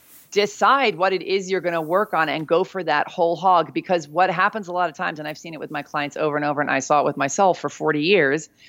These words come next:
you try to get one thing off the ground and then it gets hard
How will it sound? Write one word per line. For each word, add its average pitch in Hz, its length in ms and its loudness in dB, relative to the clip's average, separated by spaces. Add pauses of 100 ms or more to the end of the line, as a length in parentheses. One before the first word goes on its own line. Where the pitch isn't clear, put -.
(200)
you 175 60 -12
try 247 180 4
to 220 60 2
get 190 140 4
one 196 140 -2
thing 180 140 -10
off 165 140 -4
the 175 60 -10
ground 185 300 -2
and 160 160 -2
then 165 100 -2
it 165 100 -10
gets 147 180 -6
hard 143 840 -2